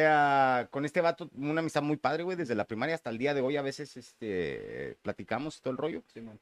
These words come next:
Speaker 1: Y mi, un camarada que tuve en la, en la preparatoria, güey, que éramos calzón, eh, eh, él y yo tuvimos ese tipo de, de, de, de situación de que tuvimos que salir de viaje, güey, y nos
Speaker 2: Sí, man.
Speaker 1: quedamos a-, y también a puro estar haciendo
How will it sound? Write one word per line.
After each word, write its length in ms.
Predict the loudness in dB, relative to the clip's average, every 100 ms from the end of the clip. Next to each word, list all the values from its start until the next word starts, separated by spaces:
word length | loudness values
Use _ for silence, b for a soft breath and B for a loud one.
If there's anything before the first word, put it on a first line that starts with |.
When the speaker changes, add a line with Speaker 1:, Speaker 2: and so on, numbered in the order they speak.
| -8
Speaker 1:
Y 420 | -4 -2 -2 -4
mi, 140 | -4
un 240 | -4 -4 -4
camarada 300 | -2 0 0
que 80 | -2
tuve 140 | -2
en 60 | 0
la, 220 | 0 -2
en 120 | -2
la 260 | -2 -2 -4
preparatoria, 560 | -6 -4 -4 -2 -4 -4
güey, 120 | -8
que 60 | -8
éramos 340 | -8 -8 -12 _
calzón, 380 | -10 -6 -8 -4
eh, 180 | -6 -2
eh, 260 | 0 2
él 160 | 4 4
y 80 | 4
yo 160 | 2
tuvimos 440 | 0 0 2 2 0
ese 200 | -2 -4
tipo 320 | -6 -2 0
de, 160 | 4 2
de, 200 | 2 -2
de, 260 | 0 -2
de 100 | -2
situación 320 | -6 -6 -6 -6
de 120 | -6
que 100 | -6
tuvimos 340 | -6 -6 -6
que 80 | -6
salir 280 | -2 0 0
de 100 | 0
viaje, 260 | -2 -4
güey, 140 | -4 -4
y 20 |
nos 80 | -6
Speaker 2:
Sí, 40 |
man. 0 |
Speaker 1:
quedamos 340 | -6 -6 -6 -8
a-, 140 | -10 -10
y 200 | -10 -8
también 420 | -6 -4 0 0 0
a 100 | -4
puro 180 | -8
estar 180 | -6 -6
haciendo 280 | -4 -8 -10